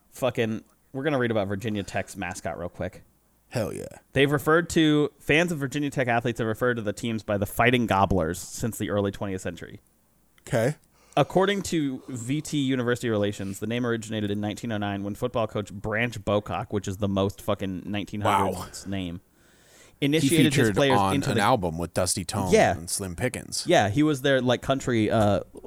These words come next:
Speaker 1: legend, icon,
Speaker 2: Right.
Speaker 1: uh, mentor. He initiated his players into the, quote, Gobbler Club, a name which appeared in print the same year. Um, blah, blah, all this stuff. As future military officers and gentlemen, cadets were not allowed to look at their plates as they ate.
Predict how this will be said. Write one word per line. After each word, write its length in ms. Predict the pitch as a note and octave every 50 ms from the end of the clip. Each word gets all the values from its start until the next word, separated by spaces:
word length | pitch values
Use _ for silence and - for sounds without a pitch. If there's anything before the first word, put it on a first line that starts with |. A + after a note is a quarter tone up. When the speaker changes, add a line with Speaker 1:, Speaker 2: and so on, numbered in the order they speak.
| - - -
Speaker 1:
legend, 580 | B2 B2 B2+ B2 A#2+ A#2+ G#2+ F2 G#2+ G#2+ - -
icon, 540 | - - A#2 A#2 - - A2+ G#2 G2+ G#2 G#2 G2
Speaker 2:
Right. 240 | F#2+ F2 D2 -
Speaker 1:
uh, 160 | - A2+ G2+ E2+
mentor. 540 | - A#2+ A#2+ C3 B2 A2 G#2 - - - - _ _ _ _ _ _ _ - - _ - _ _ _ _ _ _ - _ _ _ -
He 220 | - - D#3+ D#3+
initiated 520 | D#3+ D3+ E3 F3 - - F#3+ F#3 E3+ D#3+ D#3+
his 100 | D3+ -
players 260 | - E3 D#3 D#3 C#3
into 200 | D3 D3 C#3 C3
the, 100 | A2+ A#2
quote, 320 | - - C3+ B2+ F#2 A2+
Gobbler 400 | - G#2+ A#2 D#3 E3 C#3 A2 F#2
Club, 400 | - - - G#2+ F2 F2+ F#2+ - -
a 80 | A#2+
name 300 | A#2+ A#2+ B2+ C3+ D3 D3
which 160 | C#3 C3 -
appeared 320 | B2+ - - - C#3+ C#3 B2+
in 100 | B2 A#2
print 240 | - - D3 B2 -
the 60 | G#2+
same 260 | - - B2 A#2+ A2+
year. 260 | B2 C#3+ C3 G#2+ G#2+ - _ _ _ _ _ _ _ _ _ _ _ _ _ _ _ _ _ _ _ -
Um, 440 | C3+ C3 C3 B2 A#2+ A#2+ A#2 A#2 -
blah, 280 | G#2+ - B2+ B2 B2
blah, 320 | B2 B2+ B2 B2 B2 A#2+ A2+
all 200 | - A#2 A#2 A2+
this 160 | G#2 G#2+ G#2+
stuff. 240 | - - D3 C#3 C3+ -
As 100 | B2+ B2
future 280 | - F3 F#3+ G3 - F3+
military 380 | D#3+ E3+ E3+ E3 - F3 D#3+ D3+
officers 340 | C3+ D#3 D#3 - - C#3+ C3+
and 100 | B2+ B2+
gentlemen, 260 | C#3 D3 D3 A#2+ G#2
cadets 300 | - C3 B2 C3+ C#3+ -
were 80 | C3 A#2+
not 140 | A#2+ B2
allowed 180 | C3 B2 B2+ A#2+
to 60 | A#2
look 160 | G#2+ A#2 B2+
at 80 | - -
their 80 | A2+ G#2
plates 260 | - C3+ C#3+ - -
as 120 | A#2+ G#2+
they 140 | - A2 G2+
ate. 220 | A#2 C#3 A2+ -